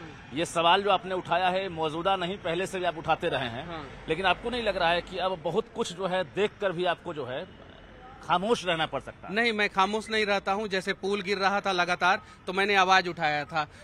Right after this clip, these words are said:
Speaker 2: और मैंने एसपी सिंगला के बारे में भी बोला था। एसपी सिंगला पे जो है ईडी का रेड भी हुआ, सच्चाई सामने आया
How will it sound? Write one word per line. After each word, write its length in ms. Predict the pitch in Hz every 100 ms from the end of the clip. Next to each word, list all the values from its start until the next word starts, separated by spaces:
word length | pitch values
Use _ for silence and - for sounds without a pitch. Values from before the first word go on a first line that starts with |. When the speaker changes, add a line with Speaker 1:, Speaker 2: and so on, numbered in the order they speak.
| -
Speaker 2:
और 60 | 160
मैंने 280 | 175 196
एसपी 240 | 202 - 220
सिंगला 320 | 220 202 202
के 120 | 196
बारे 240 | 190 180 208
में 140 | 214
भी 100 | 208
बोला 240 | 190 196
था। 100 | 196
एसपी 240 | 190 180 196
सिंगला 300 | 196 185 196
पे 160 | 185
जो 140 | 180 185
है 220 | 190 196 - - -
ईडी 200 | 190 202
का 120 | 190
रेड 280 | 175 190 196
भी 160 | 190
हुआ, 220 | 208 190 190
सच्चाई 380 | 185 - 185
सामने 360 | 196 190 185 196
आया 280 | 185 185